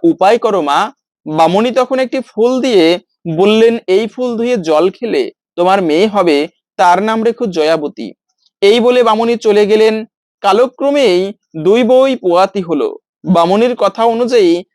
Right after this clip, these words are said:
তারা তাদের ছেলে মেয়ের নাম রাখলো যথাক্রমে জয়দেব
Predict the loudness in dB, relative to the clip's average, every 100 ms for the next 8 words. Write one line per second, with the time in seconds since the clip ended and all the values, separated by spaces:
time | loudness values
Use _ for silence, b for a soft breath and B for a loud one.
0 | _ -2 2 2 0 0 0 0 -2 -8
1 | -6 -4 -2 0 0 0 0 0 0 -2
2 | 0 0 0 -2 -2 -4 -4 -2 -2 0
3 | 2 2 2 0